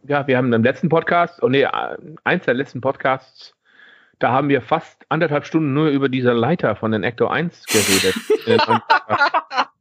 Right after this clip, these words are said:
Speaker 1: das war richtig schlimm. Da hab ich, äh, also wir haben das aufgenommen auf Skype und ich hab da Marc so ein WhatsApp geschickt, also haben wir jetzt richtig schon neunzig Minuten nur über diesen blöden Leiter geredet.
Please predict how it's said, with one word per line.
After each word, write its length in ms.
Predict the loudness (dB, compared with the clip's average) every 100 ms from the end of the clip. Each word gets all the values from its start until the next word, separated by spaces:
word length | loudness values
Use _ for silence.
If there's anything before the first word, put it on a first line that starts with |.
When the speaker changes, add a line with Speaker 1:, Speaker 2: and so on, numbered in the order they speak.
| _
Speaker 1:
das 200 | -8 -2
war 160 | 0 2
richtig 260 | -2 -4
schlimm. 460 | -6 -2 -2 -4 -10 _ _ _
Da 120 | -4 -2
hab 120 | -2
ich, 200 | -4 -8 -14 _ -14
äh, 760 | -4 -4 -2 0 2 2 0
also 260 | -2 0 2
wir 220 | 2 2
haben 120 | 0
das 120 | -2 0
aufgenommen 540 | 0 0 0 0 0
auf 100 | -2
Skype 320 | 0 -2 -2
und 240 | -4 -6 -8
ich 100 | -12
hab 120 | -4
da 100 | -2
Marc 240 | -2 -4
so 80 | -4
ein 100 | -4
WhatsApp 260 | -2 -2 -4
geschickt, 320 | -4 -6 -8
also 240 | -8 -10 -12 _ -4
haben 180 | -2 2
wir 80 |
jetzt 320 | 2 0 -2 -2
richtig 480 | -2 -4 -10 -12 _ _ _ _ _
schon 320 | -4 0 2
neunzig 400 | 4 2 2 -2
Minuten 380 | 0 2 2 2
nur 180 | 2 2
über 160 | 2 0
diesen 240 | 0 2
blöden 300 | 2 4 4
Leiter 300 | 2 2 0 -4 -10 -2
geredet. 480 | 0 2 2 0